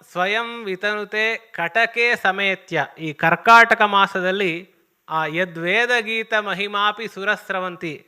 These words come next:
ವೇದಗಳಿಂದ ತಮ್ಮ ಮಾಹಾತ್ಮ್ಯವನ್ನು ಸ್ತುತಿಸಲ್ಪಟ್ಟಂತಹ ಆ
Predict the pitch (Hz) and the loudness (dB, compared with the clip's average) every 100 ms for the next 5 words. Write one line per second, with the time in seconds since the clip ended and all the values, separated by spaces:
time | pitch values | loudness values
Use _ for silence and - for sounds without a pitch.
0 | - 139 175 233 233 214 214 214 214 220 | -12 -2 2 4 4 4 2 2 4 6
1 | 202 - - _ _ _ 156 - - 185 | 4 -2 -20 _ _ _ -20 -12 -2 -2
2 | 208 208 175 175 196 226 233 220 214 202 | 2 0 2 2 2 0 -2 -4 -8 -6
3 | 202 202 190 165 _ _ _ _ _ _ | -6 -4 -6 -6 _ _ _ _ _ _
4 | _ - - 214 247 226 220 196 214 - | _ -20 -16 -14 -8 -6 -6 -4 -6 -6
5 | 208 196 190 180 185 - - 165 180 165 | -8 -4 -2 0 0 -2 2 10 10 10
6 | 151 | 4